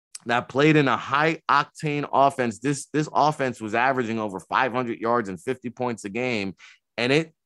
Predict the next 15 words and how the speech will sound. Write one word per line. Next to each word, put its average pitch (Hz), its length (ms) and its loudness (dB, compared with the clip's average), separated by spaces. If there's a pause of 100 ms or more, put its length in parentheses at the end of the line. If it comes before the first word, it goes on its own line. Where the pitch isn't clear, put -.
(240)
evolved 123 600 2
around 113 640 -2 (360)
Andre 139 520 4
Miller. 113 500 0 (160)
Remember 143 480 0
that 147 320 0
name. 120 480 0
He's 127 220 -4
gonna 147 180 2
be 139 160 -2
competing 139 440 -8
for 135 140 0
a 135 40 2
roster 139 380 0
spot. 135 400 0